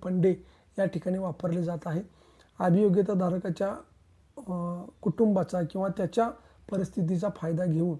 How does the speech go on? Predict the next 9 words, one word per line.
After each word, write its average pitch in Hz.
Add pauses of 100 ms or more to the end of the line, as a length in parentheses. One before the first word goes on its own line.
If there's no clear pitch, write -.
(720)
हे 202
दर 185
या 185
ठिकाणी 175
त्यांनी 180
वाढवून 170
ठेवलेले 160
आहेत. 156 (540)
त्यामुळं, 196